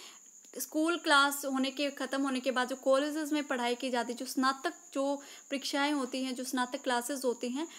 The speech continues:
उनका पाठ्यक्रम तीन वर्ष कर दिया जाना चाहिए। अब जैसे अभी है ना, तीन वर्ष यूजी का कोर्सेज होता है तीन साल का,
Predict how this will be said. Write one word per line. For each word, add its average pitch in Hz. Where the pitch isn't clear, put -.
उनका 311
पाठ्यक्रम 302
तीन 294
वर्ष 254
कर 254
दिया 240
जाना 220
चाहिए। 220
अब 226
जैसे 254
अभी 269
है 311
ना, 381
तीन 277
वर्ष 262
यूजी 254
का 285
कोर्सेज 269
होता 254
है 339
तीन 247
साल 226
का, 220